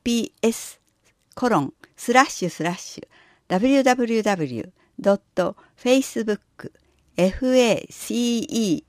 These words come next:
ービーオーケードットコム、シーオーエム、スラッシュ、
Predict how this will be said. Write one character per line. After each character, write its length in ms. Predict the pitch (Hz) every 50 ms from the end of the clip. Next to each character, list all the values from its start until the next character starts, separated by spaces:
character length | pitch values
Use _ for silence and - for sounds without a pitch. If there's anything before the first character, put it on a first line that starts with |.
| _
ー 40 | 214
ビ 360 | 170 208 233 247 254 254 247
ー 100 | 240 -
オ 300 | 240 247 220 175 - - -
ー 300 | - 190 208 208 202 - _ -
ケ 280 | - - - - - _
ー 300 | _ _ _ _ _ _ -
ド 140 | 151 185 185
ッ 60 | - _ _
ト 220 | - 165 - - - - _ _ _ _ _ _ _
コ 180 | - - 254
ム、 160 | 208 156 - - _ _ _ _ _ _ _ _ _ _
シ 320 | - - - 262 262 262
ー 120 | 254 233 220
オ 220 | 226 226 - - -
ー 40 | 214
エ 60 | 202
ム、 160 | 151 - - _ _ _ _ _ _ _
ス 220 | _ - - - 226
ラ 120 | 233 233
ッ 40 | 247
シ 240 | - - - - 147
ュ、 100 | -